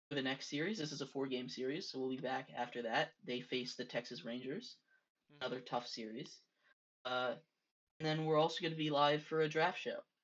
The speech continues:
Speaker 1: I don't know if that's gonna be here or somewhere else, but
Speaker 2: That'll be on here.
Speaker 1: we're gonna do it. It'll be on here.
Speaker 2: Yeah, I don't know if it'll
Speaker 1: Tune
Speaker 2: be,
Speaker 1: in for
Speaker 2: it
Speaker 1: that.
Speaker 2: won't be under the In the Clubhouse brand, like, name. Like, it won't be a In the Clubhouse show. But we're just gonna be sitting here, relaxing,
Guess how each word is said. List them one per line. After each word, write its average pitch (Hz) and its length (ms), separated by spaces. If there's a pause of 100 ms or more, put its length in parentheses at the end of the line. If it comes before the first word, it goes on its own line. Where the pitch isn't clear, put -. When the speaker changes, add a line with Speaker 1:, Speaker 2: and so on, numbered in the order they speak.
Speaker 1:
I 123 120
don't 127 100
know 120 280
if 117 100
that's 131 180
gonna 123 180
be 117 120
here 135 440
or 127 360
somewhere 135 300
else, 131 360
but - 60
Speaker 2:
That'll 202 120
be 208 100
on 156 120
here. 135 140
Speaker 1:
we're 135 80
gonna 143 160
do 147 200
it. 123 120 (260)
It'll 160 120
be 185 120
on 180 160
here. 175 240 (240)
Speaker 2:
Yeah, 165 260
I 175 120
don't 175 100
know 180 100
if 170 80
it'll 175 140
Speaker 1:
Tune 208 100
Speaker 2:
be, 202 40
Speaker 1:
in 202 80
for 208 80
Speaker 2:
it 202 40
Speaker 1:
that. 185 200
Speaker 2:
won't 202 120
be 185 160
under 180 240
the 165 120 (100)
In 175 120
the 165 80
Clubhouse 165 640 (240)
brand, 170 520
like, 139 140 (100)
name. 156 320 (220)
Like, 135 100
it 127 80
won't 131 160
be 131 120
a 117 80 (160)
In 143 60
the 135 60
Clubhouse 165 400
show. 185 240 (440)
But 175 100
we're 202 80
just 208 120
gonna 220 120
be 214 40
sitting 214 320
here, 208 240 (460)
relaxing, 185 720